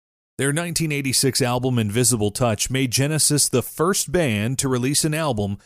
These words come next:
with five U S top five singles: Invisible Touch, Land of Confusion, Tonight, Tonight, Tonight, In Too Deep, and Throwing It All Away.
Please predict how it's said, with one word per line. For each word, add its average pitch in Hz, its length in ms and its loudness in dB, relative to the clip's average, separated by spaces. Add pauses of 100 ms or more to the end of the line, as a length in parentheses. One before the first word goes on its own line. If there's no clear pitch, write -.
(220)
with 113 200 0
five 110 580 0
U 147 300 2
S 110 340 0
top - 320 -2
five 120 300 0
singles: 113 680 -2 (320)
Invisible 117 640 0
Touch, - 560 -2 (180)
Land 120 300 -2
of 135 100 -4
Confusion, 123 720 0 (260)
Tonight, 110 380 -2
Tonight, 135 360 0
Tonight, 135 520 0 (220)
In 160 260 0
Too 175 240 0
Deep, 131 340 -2 (380)
and 107 180 -4
Throwing 104 380 0
It 101 80 2
All 92 220 0
Away. 104 460 0